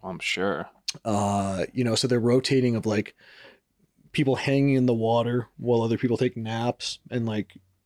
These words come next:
Speaker 2: then they would come out of the water and have a nap turn, and it, like, they had to, they,
Speaker 1: I,
Speaker 2: they, they had a, like, they had been sailing, I think, for a year or two at the point where they, uh, got in this
Speaker 1: Right.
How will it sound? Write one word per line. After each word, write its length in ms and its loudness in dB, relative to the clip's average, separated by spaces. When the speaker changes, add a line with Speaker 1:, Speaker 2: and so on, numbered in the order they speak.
Speaker 2:
then 640 -2
they 120 4
would 160 2
come 140 -2
out 140 2
of 60 2
the 60 -4
water 340 0
and 120 -6
have 100 -4
a 40 -4
nap 480 -4
turn, 520 -2
and 240 -4
it, 160 -2
like, 260 -6
they 120 -2
had 220 2
to, 280 4
they, 140 2
Speaker 1:
I, 80 -2
Speaker 2:
they, 160 4
they 340 0
had 260 2
a, 120 2
like, 360 0
they 80 2
had 180 2
been 120 0
sailing, 380 2
I 40 2
think, 240 -2
for 160 2
a 60 2
year 380 2
or 120 4
two 180 2
at 80 2
the 80 -2
point 260 -2
where 120 0
they, 260 2
uh, 100 -8
got 340 0
in 180 0
this 220 0
Speaker 1:
Right. 60 -10